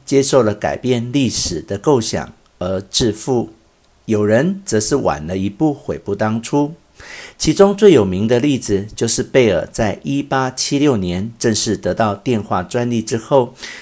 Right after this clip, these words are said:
许多公司都将电话视为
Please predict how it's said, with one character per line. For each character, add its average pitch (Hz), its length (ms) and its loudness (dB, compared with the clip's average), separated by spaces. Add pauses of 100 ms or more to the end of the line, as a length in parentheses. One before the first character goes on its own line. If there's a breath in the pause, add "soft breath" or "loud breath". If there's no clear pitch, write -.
许 - 180 0
多 165 140 4
公 185 200 4
司 190 440 2
都 151 100 2
将 147 220 2
电 135 200 2
话 117 240 -2
视 113 280 -2
为 101 240 2